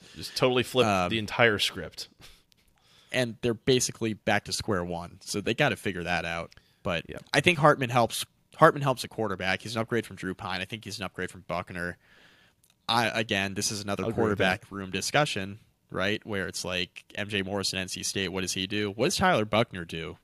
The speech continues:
Speaker 2: right? Because he, M J Morris, highly touted recruit. Buckner was almost a five-star, <laughs> so
Speaker 1: Mm-hmm.
Speaker 2: decent player, got hurt. Um, played in the bowl game, played well in the bowl game.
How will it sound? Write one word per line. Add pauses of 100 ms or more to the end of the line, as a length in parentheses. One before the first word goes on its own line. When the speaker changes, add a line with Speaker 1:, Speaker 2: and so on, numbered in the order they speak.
(140)
Speaker 2:
right?
Because
he, (800)
M
J
Morris,
highly
touted
recruit.
Buckner (100)
was (200)
almost
a
five-star, (180)
<laughs>
so
Speaker 1:
Mm-hmm. (880)
Speaker 2:
decent
player,
got
hurt. (880)
Um, (500)
played
in
the
bowl
game,
played
well
in
the
bowl
game.